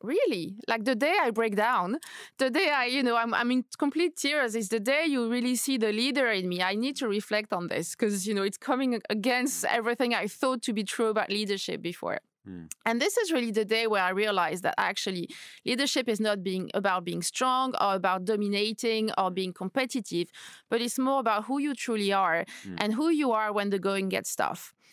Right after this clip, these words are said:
Speaker 2: Mm.
Speaker 1: And if you're able to show that to people and, and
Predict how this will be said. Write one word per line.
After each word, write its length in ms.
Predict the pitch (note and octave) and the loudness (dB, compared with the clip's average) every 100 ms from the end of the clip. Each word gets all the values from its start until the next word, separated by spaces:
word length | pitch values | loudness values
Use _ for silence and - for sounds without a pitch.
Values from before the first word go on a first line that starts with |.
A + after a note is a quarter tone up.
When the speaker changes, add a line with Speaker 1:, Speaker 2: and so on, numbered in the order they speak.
| - G#2 | -16 -4
Speaker 2:
Mm. 40 | |
Speaker 1:
And 120 | G#3+ C4 | 0 0
if 140 | C#4+ | 0
you're 140 | E4 | 0
able 240 | D4+ D4+ D4+ | 0 -2 -2
to 160 | C#4+ | -4
show 340 | B3 - D4+ D#4 | -2 -2 0 0
that 220 | D4 A#3+ | 0 0
to 120 | A3+ | -6
people 440 | G3+ G#3 G3 G#3 G3+ | -8 -8 -4 -2 0
and, 120 | G3 | -2
and 160 | - | -4